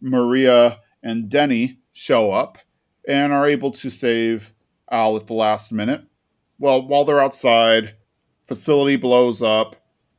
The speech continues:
Envy brings Al, uh, Ed out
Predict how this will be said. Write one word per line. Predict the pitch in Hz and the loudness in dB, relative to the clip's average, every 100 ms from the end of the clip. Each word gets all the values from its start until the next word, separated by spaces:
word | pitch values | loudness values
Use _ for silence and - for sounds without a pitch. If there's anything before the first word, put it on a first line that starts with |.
| _ | _
Envy | 139 135 139 | -2 0 -2
brings | 123 127 127 113 - - | -2 -2 -2 -4 -12 -2
Al, | 117 110 110 - | 0 0 -2 -4
uh, | 139 123 110 _ _ - | -2 -2 -2 _ _ -8
Ed | - 143 | 2 2
out | 113 104 110 | 4 0 -4